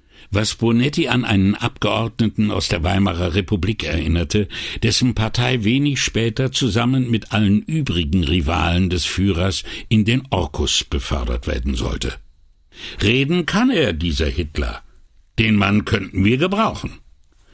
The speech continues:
Als er auf dem Campo Santa Marina kam, überlegte Brunetti, wie er sich bei seinem Auftritt präsentieren sollte. Schroff, selbstverständlich, wie ein richtiger Mann,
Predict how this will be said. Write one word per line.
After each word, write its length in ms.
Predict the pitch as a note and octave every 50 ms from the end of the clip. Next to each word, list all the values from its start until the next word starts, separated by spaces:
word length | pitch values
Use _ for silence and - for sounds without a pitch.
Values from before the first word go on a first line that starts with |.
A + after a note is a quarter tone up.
| - - - - _ - _ _ _ _ _ _ _ _ _
Als 280 | - G#2+ A2+ B2 - -
er 240 | C3 C3 A2+ A2 -
auf 160 | A#2+ A2 -
dem 260 | - A#2+ G#2+ G#2+ G#2
Campo 380 | - B2 C#3+ E3 C#3 C#3 C#3+ A#2+
Santa 280 | - B2+ C3 A#2+ A#2+ A#2+
Marina 480 | B2 A#2 G2+ G#2+ A#2+ A2+ G2 F2 F2
kam, 440 | D#2 - - F2 F2+ G2 G#2+ A2+ A2 - - - - - -
überlegte 640 | A2+ G#2+ A2+ A#2 A#2+ B2+ C#3+ D#3 C3+ - - C#3 B2
Brunetti, 640 | G#2+ F2+ G#2+ G#2+ G#2+ A#2 A#2+ - - B2+ A2+ G2+ F#2+
wie 140 | G#2+ A2+
er 100 | A2 A2
sich 340 | G2 E2 G2+ A#2 G#2+ - -
bei 160 | - G#2+ G#2
seinem 340 | G2 D#2+ G#2 G#2 G2 G2 G2
Auftritt 640 | - - F#2+ G2 F2+ - - - - G#2 G2 - -
präsentieren 720 | - G#2 G2 F2+ G#2+ G#2+ - - - E2 C#2 C2 B1 A#1+
sollte. 400 | A1+ A#1 A#1+ - - - A#1+ A#1+ - - - _ _ _ _ _ _ _ _ _ _ _ _ _
Schroff, 640 | - - - - D3 D#3+ A#2 - - - - - - -
selbstverständlich, 1160 | - C#2 F#2 F#2 - - - - - E2 D2 - - F2+ C#2 B1+ - - - - - - - - - - - - - - -
wie 200 | - A#2+ F3 F#3
ein 160 | D#3 C#3+ C3
richtiger 480 | A#2+ A#2+ D3 C#3+ - - C3+ G#2 G2 F2+
Mann, 340 | E2+ E2+ F2+ G2+ G#2 G2